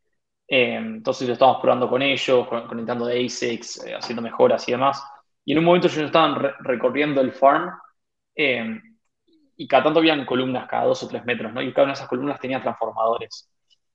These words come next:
Eh, y, y, y justo cuando estábamos pasando por, por uno de esos transformadores, uno, uno de estos transformadores explotó y se, y se prendió fuego.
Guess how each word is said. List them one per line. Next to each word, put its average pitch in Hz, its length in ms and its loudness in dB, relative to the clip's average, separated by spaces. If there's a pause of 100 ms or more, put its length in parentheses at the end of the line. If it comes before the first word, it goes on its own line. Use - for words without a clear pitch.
(140)
Eh, 120 520 0
y, 139 240 -10
y, 147 120 -8
y - 20 -4
justo 160 340 2
cuando 139 140 6
estábamos 143 300 6
pasando 139 600 0
por, 120 400 -4 (320)
por 127 120 0
uno 143 100 -4
de 147 40 -2
esos 143 160 -8
transformadores, 127 920 0 (760)
uno, 135 300 -4
uno 139 140 -4
de 139 40 0
estos 143 160 -2
transformadores 117 440 -2
explotó 143 440 2
y 127 60 2
se, - 200 -6
y 117 60 -8
se - 140 -4
prendió 113 320 2
fuego. 123 580 2